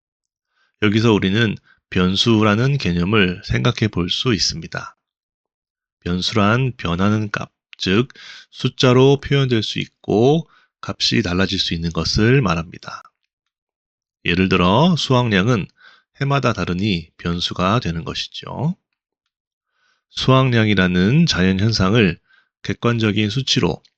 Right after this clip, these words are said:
수학의 영역으로 끌어들이는 첫 번째 단계가 바로 변수입니다. 그러므로 숫자로 표현되는 모든 자연현상을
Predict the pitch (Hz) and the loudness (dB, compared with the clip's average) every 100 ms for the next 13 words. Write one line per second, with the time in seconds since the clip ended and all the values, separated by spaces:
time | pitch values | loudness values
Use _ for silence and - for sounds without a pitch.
0 | _ - - 120 117 117 120 95 85 87 | _ -8 -2 2 2 2 2 0 -2 -4
1 | 85 87 101 147 - 147 143 131 98 90 | -4 0 2 2 0 0 0 -2 -6 -8
2 | 90 117 147 151 143 - 127 87 90 - | -8 -8 -6 -4 -4 -4 -6 -8 -10 -10
3 | - 101 104 - _ _ - 90 95 104 | -4 -4 -4 -8 _ _ -8 -2 -2 -2
4 | 87 82 82 - 101 82 80 - - _ | -4 -4 -4 -4 -6 -8 -12 -12 -12 _
5 | _ _ _ _ _ _ _ _ _ _ | _ _ _ _ _ _ _ _ _ _
6 | _ _ _ - 110 107 98 104 139 160 | _ _ _ -2 0 0 2 2 2 2
7 | - - - 127 131 - 135 131 110 104 | -2 -8 0 2 2 2 0 2 2 2
8 | 113 95 90 101 120 120 147 _ - 107 | 2 2 2 2 0 -4 -10 _ -4 0
9 | 110 101 107 95 87 92 147 | 0 0 0 0 0 2 2